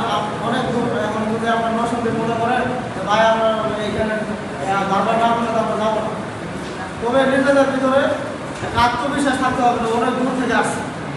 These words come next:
যেহেতু ভা-, বড় ভাইরা ডাকছে একটু যাই, ভাই আমরা তো আ-, এখানে আসলে তো, আহ, কোনো কিছু করবো না।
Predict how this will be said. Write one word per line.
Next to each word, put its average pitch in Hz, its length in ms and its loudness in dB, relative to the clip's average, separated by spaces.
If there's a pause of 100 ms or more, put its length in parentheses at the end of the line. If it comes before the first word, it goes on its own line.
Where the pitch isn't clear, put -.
(380)
যেহেতু 240 240 0 (100)
ভা-, 214 260 0
বড় 240 220 2
ভাইরা 240 240 6
ডাকছে 240 240 -2 (100)
একটু 240 200 -4
যাই, - 140 -2 (800)
ভাই 208 200 0
আমরা 233 220 2
তো 240 60 0
আ-, 226 280 2 (140)
এখানে 220 280 -2
আসলে 226 260 0
তো, 220 80 -2
আহ, - 720 0
কোনো 220 220 -2
কিছু - 220 -2
করবো - 260 -2
না। - 60 -6